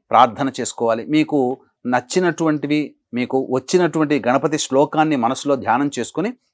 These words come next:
గణపతికి నమస్కారం చేసుకోండి. తరువాత ఇక్కడ ప్రధానంగా మనం చేయాల్సినటువంటిది సంకల్పం, భూతోచ్చాటనం. ఇక్కడ ప్రధానంగా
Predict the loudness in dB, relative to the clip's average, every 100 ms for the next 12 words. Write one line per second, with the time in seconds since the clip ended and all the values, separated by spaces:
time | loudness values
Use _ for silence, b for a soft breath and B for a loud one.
0 | -6 0 2 2 0 2 0 0 4 4
1 | 4 -2 -4 -4 -6 -6 -8 _ _ _
2 | _ _ 8 10 10 10 6 4 0 _
3 | _ _ 0 6 8 8 8 4 -2 _
4 | _ _ 4 8 8 8 8 8 8 6
5 | 0 _ _ 0 0 2 4 4 4 2
6 | -4 -4 -4 -4 -6 _ _ _ _ -4
7 | -2 2 2 2 0 6 8 8 8 6
8 | 4 4 0 -8 _ _ 4 4 2 -6
9 | _ -12 -2 0 0 2